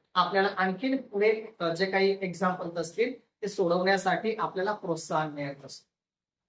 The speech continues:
जसं तुम्ही कमेंट करता, कमेंट केल्याने माझं सुद्धा प्रोत्साहन, म्हणजे मला सुद्धा प्रोत्साहन मिळत असतं. माझा उत्साह वाढत असतो आणि म्हणून कमेंट महत्वाचे आहे,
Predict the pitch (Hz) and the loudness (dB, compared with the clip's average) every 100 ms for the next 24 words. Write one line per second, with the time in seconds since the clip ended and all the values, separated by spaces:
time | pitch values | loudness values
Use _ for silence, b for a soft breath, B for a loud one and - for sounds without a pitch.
0 | _ _ _ _ - 190 247 262 277 277 | _ _ _ _ 2 4 4 6 6 6
1 | 262 254 254 233 196 214 214 220 220 262 | 6 8 6 4 2 2 2 2 4 2
2 | - 233 202 220 196 185 226 220 226 269 | 2 4 4 2 2 2 2 -4 -2 -2
3 | 262 233 - 220 220 220 185 190 208 190 | 2 0 0 0 0 0 -4 -4 -4 2
4 | 220 247 240 262 240 240 - 226 208 185 | 2 2 0 -2 2 0 0 -2 0 0
5 | 180 156 - - _ _ _ 190 190 226 | 0 -6 -10 -20 _ _ _ 4 4 4
6 | 202 262 262 269 254 226 220 160 - - | 2 6 10 12 10 10 4 0 -6 -14
7 | 135 _ _ _ 160 180 185 247 247 185 | -20 _ _ _ -6 -4 -2 -4 -4 -2
8 | 180 185 175 156 147 143 135 - 127 | -2 -4 -6 -6 -6 -8 -8 -10 -16